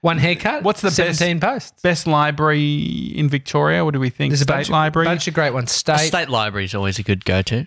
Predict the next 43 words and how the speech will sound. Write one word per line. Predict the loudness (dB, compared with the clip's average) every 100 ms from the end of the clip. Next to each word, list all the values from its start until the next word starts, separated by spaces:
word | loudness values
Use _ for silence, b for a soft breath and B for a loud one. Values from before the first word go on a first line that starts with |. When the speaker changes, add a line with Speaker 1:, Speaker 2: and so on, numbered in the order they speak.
| -2
Speaker 2:
I |
believe | 0 2 2 2 0
Docklands | -2 -2 0 0 0 -2 -6
is | -6
meant | -6 -4
to |
be | -4
very | 0 0
good. | 0 -2 -2 -4
Speaker 1:
There's | -2 0
a, | 0
there's | 0 2 2
a |
bunch, | 2 0 0
but | 0 0 -2
lo-, | -4 -2 -2 2
all | 2
the | 4
local, | 4 4 2 0
like, | 2 0 -4 -16 -6
I |
mean, | -2 0
you're | 2
not | 0
local | 2 0 -2
'cause | -12 -8
you're | -4 -2
in |
Speaker 2:
Is | 0 0
that | 0
the | 0
Speaker 1:
city. | 0
Speaker 2:
co-working? | 0 2 2
Speaker 1:
Collingwood. | 2 2 2 2
There | 2
would |
Speaker 2:
Is | 2
Speaker 1:
be | 2
Speaker 2:
that |
Speaker 1:
one | 0
in | 0
Collingwood | 2 2 2 0
too. | 0 0